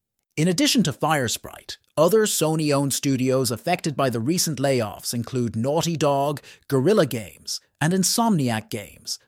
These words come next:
the developer of Spider-Man. However, according to Bloomberg reporter Jason Schreier,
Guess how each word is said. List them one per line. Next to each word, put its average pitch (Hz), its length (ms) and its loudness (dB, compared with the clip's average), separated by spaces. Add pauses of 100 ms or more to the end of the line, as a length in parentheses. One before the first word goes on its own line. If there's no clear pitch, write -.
(100)
the 127 80 -2
developer 147 580 0
of 180 140 2
Spider-Man. 127 960 -2 (840)
However, 143 520 0
according 226 440 0
to 226 80 2
Bloomberg 135 500 0
reporter 113 640 -6
Jason 135 460 -2
Schreier, 147 580 -2